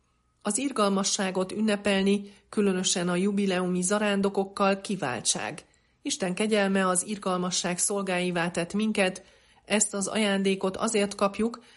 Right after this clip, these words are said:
mert mi magunk voltunk és vagyunk az elsők, akik megtapasztalhatjuk az ő megbocsátását, írta üzenetében Ferenc pápa. A Szent Atya arra buzdította a gyóntatókat, hogy legyenek az imádság emberei,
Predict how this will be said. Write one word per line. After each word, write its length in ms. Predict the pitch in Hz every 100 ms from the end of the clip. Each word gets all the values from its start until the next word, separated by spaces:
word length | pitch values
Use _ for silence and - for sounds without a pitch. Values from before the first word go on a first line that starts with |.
| _
mert 320 | 190 190 180 208
mi 180 | 233
magunk 440 | 214 208 202 180 175
voltunk 580 | 185 190 190 220 262 -
és 280 | 180 175
vagyunk 360 | 180 185 196 196
az 160 | 185 -
elsők, 600 | 180 180 - 190 233 - - _
akik 340 | 185 180 185
megtapasztalhatjuk 1120 | 190 208 208 185 220 - 185 180 175 175 233 240
az 160 | 190
ő 140 | 190 185
megbocsátását, 1160 | 185 175 170 - - - - 175 - - - - - -
írta 300 | 185 175 170
üzenetében 640 | 180 170 165 170 165 147
Ferenc 420 | 170 160 120 151 -
pápa. 540 | 90 113 - 104 - _ _ _ _ -
A 100 | 254
Szent 280 | 240 208
Atya 300 | 196 196 180
arra 220 | 190 196 185
buzdította 600 | 190 185 180 185 185 180
a 60 |
gyóntatókat, 840 | 180 202 202 190 185 185 180 180 - - _
hogy 200 | - 185
legyenek 380 | 247 254 208 208
az 140 | 196
imádság 600 | 196 202 175 175 175 170
emberei, 600 | 180 196 190 185 180 180